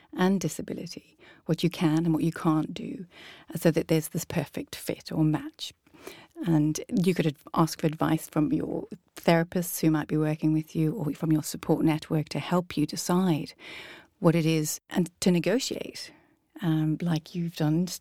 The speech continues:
a later start time. Um, I know some situations where somebody might take an,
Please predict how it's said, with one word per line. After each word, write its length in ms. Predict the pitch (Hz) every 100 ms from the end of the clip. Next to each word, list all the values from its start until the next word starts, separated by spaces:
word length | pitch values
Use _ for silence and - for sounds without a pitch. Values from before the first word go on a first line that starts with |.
| 302
a 80 | 160
later 420 | 160 165 165 -
start 460 | - - 156 156 -
time. 460 | - 160 165 190 - - - - - -
Um, 460 | 160 160 160 160 - - -
I 140 | 156
know 160 | 156 151
some 200 | - 165
situations 680 | 175 - 170 156 160 160 185
where 360 | 175 160 160 - - - - _ - - - -
somebody 340 | - 165 160
might 280 | 160 156 -
take 320 | - 160 151 -
an, 220 | 175